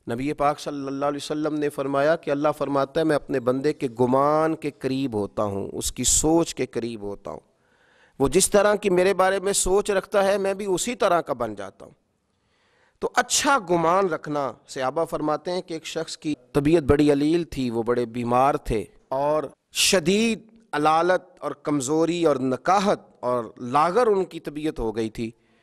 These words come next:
तो नबी पाक सल्लल्लाहु ताला अलैहि वसल्लम के साथ हम पहुँचे उनकी तीमारदारी करने के लिए, उनसे उठा भी नहीं जा रहा था। तो सरवरे कायनात सल्लल्लाहु ताला अलैहि वसल्लम जब तशरीफ़ ले गए, तो सहाबी ने कहा कि मुझे उठा के बिठाया जाए।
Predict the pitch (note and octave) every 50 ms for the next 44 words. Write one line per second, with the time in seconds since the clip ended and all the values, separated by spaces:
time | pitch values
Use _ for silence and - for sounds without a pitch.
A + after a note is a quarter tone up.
0 | _ _ _ _ _ _ _ C3+ B2+ C#3+ D3+ E3 F3 F#3 F3 - F3+ F3+ F#3 F3+
1 | - - F3 E3 D#3+ D#3+ D#3+ D#3 D#3 E3 E3+ F3+ F3 D#3+ E3 D#3+ D3+ D#3+ E3+ E3
2 | E3+ E3 - F3 D#3+ D#3+ E3+ E3 D#3+ - F3 D#3+ - D3+ C#3+ D3 D3 - D#3+ D3+
3 | D3 - D#3+ D#3 D3+ - F3 E3 D#3 D3+ - D3 - - C#3 B2+ B2+ C3 C3 B2
4 | C3 C3 D3 D3+ - C#3+ C3 C3+ C#3+ C#3+ C#3 - D3 C#3 C#3+ D3+ F3+ F#3 F3+ -
5 | F3 E3 D#3+ - G3 F3 F3 D#3+ C#3+ A#2+ A#2 G#2+ F#2+ F2+ D#2+ - - - _ _
6 | _ _ - - - E3 F3 F#3+ G#3+ A3+ A3 G#3+ G#3+ G#3 G#3 G3+ G#3+ A3 A3 A3
7 | - A3+ G3+ G3+ G3 G3 G3 G3 G#3 A3 A3 A3 G#3+ - G3+ F#3+ G3 G3+ G3+ G#3+
8 | G#3 G3+ G#3 G#3+ G3+ F#3+ F#3+ F#3 - F#3+ F#3 F#3+ A3 A3 A3+ F3+ G3 F#3 - G3
9 | F#3 - - F#3+ G3+ F#3 F3 E3+ F3 E3+ E3 F#3 G3+ G#3+ G#3+ - G3+ G3 F#3+ F3+
10 | F3 E3+ D#3+ - D#3 C3 B2 B2+ B2+ C#3+ D#3 D#3 D#3+ D#3 D#3 C#3+ D3 D#3 D3+ -
11 | D#3+ D#3 D3+ C#3 D3+ D3 C#3 - - D3 D3+ D3 - - C#3+ B2 A#2+ - A#2 A2
12 | G#2 G#2 G#2+ - F#2+ -